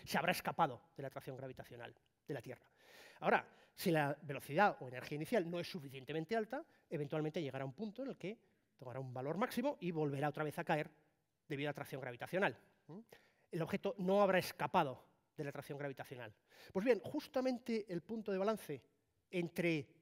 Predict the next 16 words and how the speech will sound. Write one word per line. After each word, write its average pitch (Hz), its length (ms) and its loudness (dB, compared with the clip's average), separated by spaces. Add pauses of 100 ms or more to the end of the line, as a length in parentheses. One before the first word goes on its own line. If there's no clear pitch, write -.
(760)
volver 143 420 4 (520)
a 143 220 -6 (1200)
la, 117 360 -10 (1300)
al - 100 -10
centro 185 360 4
de 151 160 -2
gravedad, 143 400 0 (280)
¿m? 190 140 -10 (320)
de 180 60 0
ese 175 80 0
objeto 190 360 -2
o 214 380 8
expandirse 165 460 -2
para 226 160 2
siempre 202 400 -2 (260)
es - 400 -4